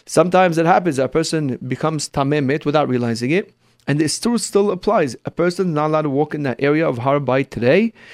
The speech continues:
because we have Tum'at Mit. Then you say, "What's the big deal?" The big deal is that Torah says anybody who walks into the area of the Mikdash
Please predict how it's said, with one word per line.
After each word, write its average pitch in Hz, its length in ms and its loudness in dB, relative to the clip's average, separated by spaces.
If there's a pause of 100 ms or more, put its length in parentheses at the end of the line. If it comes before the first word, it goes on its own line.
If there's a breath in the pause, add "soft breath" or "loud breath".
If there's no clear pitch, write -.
(160 loud breath)
because 147 580 0 (120)
we 151 340 0
have 143 240 2
Tum'at 135 320 -2
Mit. 190 200 0
Then 135 120 -2
you 139 100 0
say, 151 140 -2
"What's 147 200 0
the 170 40 0
big 165 160 0
deal?" 214 340 0 (340 soft breath)
The 113 80 -6
big 135 180 2
deal 190 240 0
is 135 100 0
that 135 140 -2
Torah 156 180 2
says 156 240 0
anybody 190 320 -2
who 165 80 2
walks 160 300 -2
into 147 180 -10
the 127 160 -4
area 165 220 2
of 143 100 -4
the 127 60 -4
Mikdash 123 640 -2